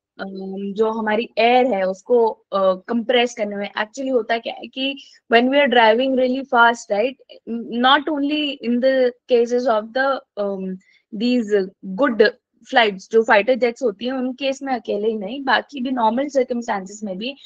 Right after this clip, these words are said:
when we are fa-, अ, बहुत तेज चलाते हैं, तो एयर का resistance होता है। अगर आप इस direction में जा रहे हो, तो आपको एक जो रुकावट feel होती है ना, because of not, uh, only the friction between your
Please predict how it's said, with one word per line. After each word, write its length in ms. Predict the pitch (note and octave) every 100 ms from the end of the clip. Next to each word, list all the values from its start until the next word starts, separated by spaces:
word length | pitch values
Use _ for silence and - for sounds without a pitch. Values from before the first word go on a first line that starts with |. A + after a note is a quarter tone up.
| _ -
when 180 | A3+ B3
we 120 | C#4
are 80 | D4
fa-, 180 | C4+ -
अ, 100 | F#3+ F#3 E3+ F3+ F#3 - _ _
बहुत 220 | A3 B3+
तेज 400 | C#4 B3 A#3+ C4+ -
चलाते 400 | C4+ B3 G3+ A#3+
हैं, 100 | C4
तो 200 | C#4+ D#4 -
एयर 200 | A#3 B3+
का 160 | C#4 D4
resistance 580 | A#3 G3+ A3 C4 B3
होता 220 | A3+ - D#3+
है। 80 | D#3+ _ _ _ -
अगर 220 | A#3 C4
आप 200 | A#3 C4
इस 160 | C#4+ D#4
direction 500 | B3+ A#3+ A#3+ D4+ C#4
में 80 | C#4+
जा 200 | A#3+ G3
रहे 120 | A#3+
हो, 60 | C4+
तो 80 |
आपको 300 | C#4+ A#3+ -
एक 140 | D4 A#3+
जो 120 | E4+
रुकावट 560 | D#4 G3+ G#3 G#3+ C#4 -
feel 240 | D4 D4
होती 240 | A#3 G#3
है 100 | A3
ना, 100 | B3
because 380 | C#4 C#4 A3+ A#3+ - -
of 120 | A3+ C4 - G3
not, 240 | A3 C4 C#4 - -
uh, 200 | F#3+ G3 G3
only 300 | A3+ A#3+ B3
the 300 | B3 C4+ C4+ C4 - - _ C4
friction 400 | C4+ - D#4+ D4+
between 460 | C4+ C4+ C4 C4
your 80 | C#4